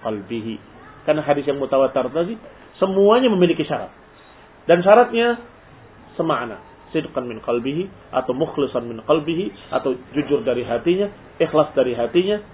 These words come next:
ila akhir. Maka kalau ada orang yang mengucapkan la ilaha illallah,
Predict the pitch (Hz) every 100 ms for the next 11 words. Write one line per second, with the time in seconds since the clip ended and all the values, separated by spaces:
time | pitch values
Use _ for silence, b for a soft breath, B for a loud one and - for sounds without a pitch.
0 | - - - - 165 131 104 110 - -
1 | - - - - - - - - - -
2 | - - - - 190 202 240 240 - 285
3 | 269 247 240 226 220 214 240 220 208 233
4 | 185 160 151 131 117